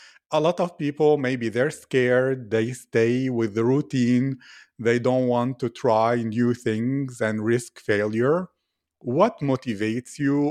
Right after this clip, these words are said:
or what mindset or beliefs do you have that allow you to face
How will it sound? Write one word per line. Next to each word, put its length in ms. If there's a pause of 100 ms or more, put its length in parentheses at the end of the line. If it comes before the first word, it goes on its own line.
or 200
what 260
mindset 720 (460)
or 140
beliefs 640
do 100
you 160
have 480 (460)
that 340
allow 380
you 280
to 200
face 720